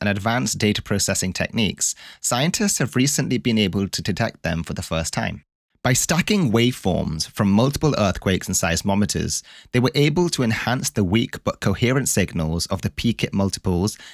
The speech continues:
and identify them as distinct arrivals on the seismograms. Think of stacking as putting many sounds that sound the same together to amplify their volume.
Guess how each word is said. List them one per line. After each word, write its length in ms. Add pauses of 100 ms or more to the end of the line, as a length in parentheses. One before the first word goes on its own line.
(120)
and 60
identify 640
them 260
as 200
distinct 440
arrivals 560
on 80
the 60
seismograms. 840 (540)
Think 180
of 80
stacking 720
as 140
putting 340
many 180
sounds 600
that 180
sound 320
the 60
same 320
together 680
to 200
amplify 420
their 140
volume. 480